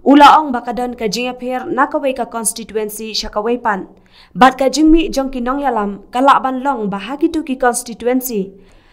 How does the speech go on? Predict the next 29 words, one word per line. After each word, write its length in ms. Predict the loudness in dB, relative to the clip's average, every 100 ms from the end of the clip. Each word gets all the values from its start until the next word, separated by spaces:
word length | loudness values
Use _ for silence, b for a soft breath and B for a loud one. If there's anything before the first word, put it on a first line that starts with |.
| b 6
Ka 100 | 6
U 160 | 8
D 80 | 6
P 220 | 6 0 4
kala 160 | 4
de 140 | 4 4
bandon 400 | 4 4 -2 -2
pa 160 | 0 0
ubriu 340 | -2 -4 -4
ban 240 | 2 4 4
ya 80 | -2
khun 240 | -8 -6
ya 160 | -6 -4
ki 140 | -2
election. 480 | -2 -4 -6 -6 -10 b b b 2
Kumta 320 | 4 6 4
la 140 | 6 4
da 80 | 2
ki 160 | -4
wan 240 | -4 -4 -4
ru 240 | -6 -2
kala 240 | 0 0
long 160 | 0 -4
ka 120 | -6 -6
be 80 |
e 220 | -6 -6 -10
ban 180 | -8
yo 140 | -8 -6
tiken. 480 | -8 -6 -6 -8